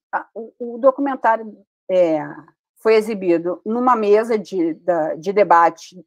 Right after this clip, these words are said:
sobre educação, né? A Denise pegou no microfone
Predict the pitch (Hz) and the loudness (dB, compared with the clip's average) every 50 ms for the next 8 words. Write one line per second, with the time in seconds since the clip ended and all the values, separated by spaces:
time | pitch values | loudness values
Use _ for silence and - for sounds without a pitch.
0 | _ _ - - 240 240 233 220 196 180 180 180 - 175 160 - - 175 165 185 | _ _ -4 0 0 0 0 0 -4 -4 -8 -4 -4 -6 -6 -4 -4 -4 -4 -4
1 | 214 294 _ _ _ _ _ _ _ 311 349 359 392 - _ _ _ _ _ _ | -6 -10 _ _ _ _ _ _ _ -8 -8 -8 -8 -12 _ _ _ _ _ _
2 | _ _ _ _ _ _ _ _ _ _ _ - 226 233 233 226 226 233 226 220 | _ _ _ _ _ _ _ _ _ _ _ 2 4 6 6 6 6 6 6 6
3 | 214 214 208 208 254 254 247 233 226 202 185 175 170 160 156 165 160 156 147 151 | 4 4 4 4 2 2 2 0 -2 0 0 0 -2 -2 -2 -2 -2 -2 -2 -8
4 | _ _ _ _ _ _ _ _ 247 240 233 220 254 277 320 349 302 285 294 294 | _ _ _ _ _ _ _ _ 2 2 6 6 6 6 6 4 4 2 0 0
5 | - 262 233 - - - 214 202 196 185 175 170 170 160 156 _ | 0 -2 -2 -2 -6 -12 -8 -6 -4 -2 -2 -2 -4 -6 -8 _